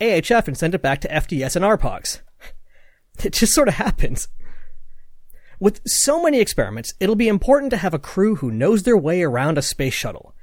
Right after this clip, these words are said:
So it makes sense that for the second time in only three flights, we have an entire crew of spaceflight veterans.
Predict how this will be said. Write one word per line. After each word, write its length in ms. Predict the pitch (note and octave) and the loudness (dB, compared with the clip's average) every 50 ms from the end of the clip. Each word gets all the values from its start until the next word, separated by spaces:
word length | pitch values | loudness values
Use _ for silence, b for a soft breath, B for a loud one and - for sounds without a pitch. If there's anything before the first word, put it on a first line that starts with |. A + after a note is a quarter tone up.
| b b b b b | b b b b b
So 280 | - - G#3 G#3+ - _ - | 2 2 2 2 2 _ -4
it 100 | E3 C#3+ | -2 2
makes 280 | C#3 G3+ B3 - - | 2 2 2 0 -2
sense 220 | - E3+ F3 F#3+ - | -2 -2 -2 -2 -4
that 120 | B2+ - | -6 -6
for 80 | - A#2+ | -6 -10
the 100 | G2 - | -8 -8
second 380 | - - - C4+ - C4+ C4 | -6 0 0 0 2 2 -2
time 320 | - - D#3 E3+ G#3+ A#3 F3+ | -2 -2 -2 0 0 2 2
in 80 | B2+ | 2
only 180 | B2+ B2+ B2+ B2 | 0 -2 -4 -6
three 300 | - - D3 E3 G#3+ G#3+ | -6 -4 -2 0 0 0
flights, 480 | G#3+ - - A#3 D3+ C3 C3+ - - B B B B B B | 0 0 0 0 0 0 -2 -6 -10 B B B B B B
we 140 | D#3 F#3 G#3+ | 4 4 4
have 80 | G#3 | 4
an 80 | G3+ E3 | 4 2
entire 540 | D3+ D3+ - - - G#3 G#3+ A3+ A#3 A3+ G#3 | 0 -2 -4 -6 -4 -2 0 4 4 2 2
crew 340 | - - C#4+ B3 E3 C3 | 0 2 2 4 4 4
of 100 | C3 C#3+ | 2 -2
spaceflight 480 | - - - B2+ C3 - - C3 C3 A2+ | -4 -4 -4 -4 -4 -2 -2 -4 -4 2
veterans. 560 | C#3+ F#3 F#3+ D3 A2 - - - - - - | 2 4 4 4 2 -2 -8 -12 -14 -14 -14